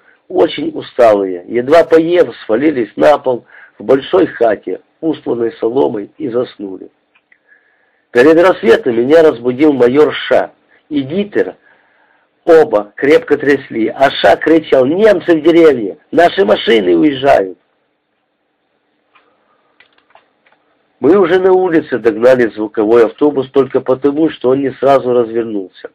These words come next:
Вдоль неширокой сельской улицы бежали толпами солдаты, вскачь неслись обозные телеги, катили автомашины. Из-за домов и огородов гулко хлопали разрывы ручных гранат, чистили автоматы.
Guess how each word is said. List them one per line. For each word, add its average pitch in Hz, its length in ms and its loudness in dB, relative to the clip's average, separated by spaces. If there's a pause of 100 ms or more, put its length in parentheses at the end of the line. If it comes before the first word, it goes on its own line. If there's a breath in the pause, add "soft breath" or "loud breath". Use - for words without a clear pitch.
(640 soft breath)
Вдоль 190 320 2
неширокой 202 720 0
сельской 160 500 -2
улицы 147 640 -8 (140)
бежали 139 460 0
толпами 131 600 -2
солдаты, 107 580 -2
вскачь - 580 -2
неслись 123 600 -12
обозные 104 560 -6
телеги, 117 480 -4
катили 107 440 -8
автомашины. 104 800 -10 (1400)
Из-за 160 340 2
домов 190 640 2
и 151 140 -2
огородов 147 600 4
гулко 147 360 -2
хлопали 139 460 0
разрывы 123 760 0 (180 soft breath)
ручных 135 520 0
гранат, 117 540 0
чистили 120 480 -8
автоматы. 101 760 -10